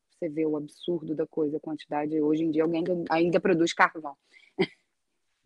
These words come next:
Mas, então, eu acho que tem muita abertura pra isso, e aqui na Islândia tem muito essa coisa do, do, do pessoal ter startup, né?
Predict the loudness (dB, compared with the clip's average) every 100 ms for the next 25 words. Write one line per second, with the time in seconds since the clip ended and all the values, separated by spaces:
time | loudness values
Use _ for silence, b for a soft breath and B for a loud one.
0 | -8 -2 0 0 -2 -2 -2 -4 -10 -20
1 | _ _ _ _ _ _ -2 4 4 4
2 | 6 4 2 -2 2 2 2 0 0 -2
3 | -4 -2 -2 0 0 0 -2 -6 -8 -4
4 | -2 -2 -2 -2 -6 -6 -8 -6 -8 -6
5 | -6 -4 -2 -2 -2 -4 -4 -6 0 0
6 | 2 -2 -2 -2 -2 -2 -6 _ -6 -4
7 | -10 2 4 4 2 0 0 -2 -4 0
8 | 2 2 0 -2 -4